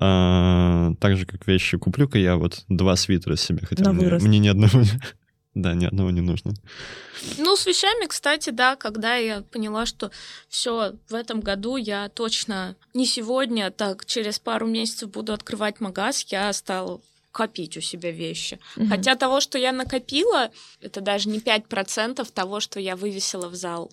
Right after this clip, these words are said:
Speaker 1: А кто вообще аудитория, э, твоего секонда? И, в принципе, сейчас секондов. Это как-то меняется? Это только, э,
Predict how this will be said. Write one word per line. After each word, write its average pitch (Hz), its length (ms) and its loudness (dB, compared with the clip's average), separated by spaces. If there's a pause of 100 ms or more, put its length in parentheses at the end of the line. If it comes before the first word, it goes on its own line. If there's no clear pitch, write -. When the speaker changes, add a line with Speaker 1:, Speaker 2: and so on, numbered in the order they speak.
(100)
Speaker 1:
А - 60 -16
кто - 160 0
вообще 139 220 0
аудитория, 113 760 4
э, 92 360 4
твоего 98 280 4
секонда? 92 600 -2 (340)
И, 95 120 2
в - 100 -6
принципе, 95 360 2
сейчас - 300 -2
секондов. 90 460 -2
Это - 120 -4
как-то 92 240 0
меняется? 101 580 2 (280)
Это - 220 -2
только, 101 300 -2
э, 90 420 0